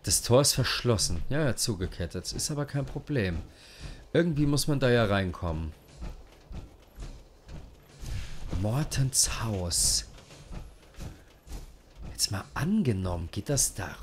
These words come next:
rüber? Nee, das geht nicht. Da oben drauf, das ist zu, richtig? Hier ist auf jeden Fall die Power-Rüstung. Da oben, das ist zugekettet. Da ist eine Tür, da kommen wir aber, glaub ich, gar nicht durch.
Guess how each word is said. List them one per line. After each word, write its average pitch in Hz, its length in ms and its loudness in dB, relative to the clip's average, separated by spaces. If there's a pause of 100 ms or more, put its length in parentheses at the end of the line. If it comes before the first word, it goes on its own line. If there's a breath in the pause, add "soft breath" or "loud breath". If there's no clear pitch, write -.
rüber? 175 260 0
Nee, 82 300 -2
das - 220 -2
geht - 260 -2
nicht. 90 240 -8
Da 98 160 -4
oben 101 260 -4
drauf, 92 480 -2
das 104 160 -2
ist - 360 0
zu, 110 260 0
richtig? 87 580 -4 (1200 loud breath)
Hier - 240 -2
ist - 160 2
auf - 140 -4
jeden 131 120 -2
Fall 135 240 0
die 156 360 0 (680 soft breath)
Power-Rüstung. 90 1120 6 (200)
Da 101 200 -6
oben, 139 540 0
das 113 200 0
ist - 200 0
zugekettet. - 520 -2 (320 loud breath)
Da 117 120 2
ist - 220 0
eine 110 140 0
Tür, 147 220 4
da 151 100 6
kommen 117 200 4
wir 123 60 6
aber, 95 140 2
glaub 95 180 2
ich, 82 80 -2
gar 90 120 -2
nicht - 280 -8
durch. 127 380 4